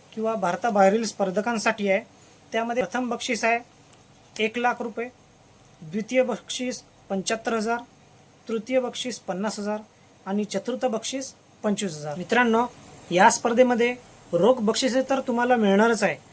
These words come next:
पण सोबतच तुमचा जो टॅलेंट आहे तो जगभरात पोहोचवण्याची ही एक सुवर्ण संधी आहे मित्रांनो. आणि हो मित्रांनो, पुन्हा एकदा सांगतो, नाव नोंदणीसाठी स्क्रीनवर दिलेला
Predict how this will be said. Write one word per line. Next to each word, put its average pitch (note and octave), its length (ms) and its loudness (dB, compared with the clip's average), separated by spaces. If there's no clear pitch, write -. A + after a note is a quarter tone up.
पण A#3+ 100 -2
सोबतच A#3 580 0
तुमचा G#3 280 2
जो B3+ 120 4
टॅलेंट A3+ 500 2
आहे G#3+ 80 4
तो A3+ 100 -2
जगभरात F#3+ 560 0
पोहोचवण्याची A3 540 -4
ही G#3 160 -2
एक A3+ 140 -6
सुवर्ण G3+ 400 0
संधी G#3 380 2
आहे A3+ 100 6
मित्रांनो. E3+ 420 -2
आणि F#3 120 4
हो G3 160 6
मित्रांनो, A3 560 2
पुन्हा F#3 220 2
एकदा A3 200 4
सांगतो, F#3+ 460 0
नाव F#3+ 200 4
नोंदणीसाठी A#3 600 2
स्क्रीनवर G#3+ 480 2
दिलेला G#3 300 2